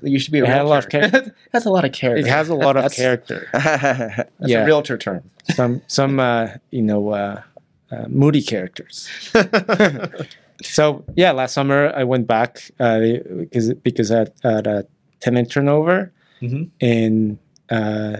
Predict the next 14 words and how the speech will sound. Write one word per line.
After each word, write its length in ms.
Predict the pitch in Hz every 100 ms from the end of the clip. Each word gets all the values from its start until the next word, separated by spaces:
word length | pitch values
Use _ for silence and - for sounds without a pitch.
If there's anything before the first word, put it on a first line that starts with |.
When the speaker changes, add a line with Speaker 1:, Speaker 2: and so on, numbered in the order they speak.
| 127
Speaker 2:
the 200 | 131 147
issue 240 | 165 - 151
was 180 | 123 113
that 120 | 110
my 120 | 107
maintenance 520 | 113 135 139 135 110
costs 440 | - 110 101 - -
were 240 | 110 104
so 300 | - - 110
high 560 | - - 113 110 113 123
because, 540 | 123 123 110 95 - -
especially 340 | - 143 151
with 240 | 117 95
the 80 | -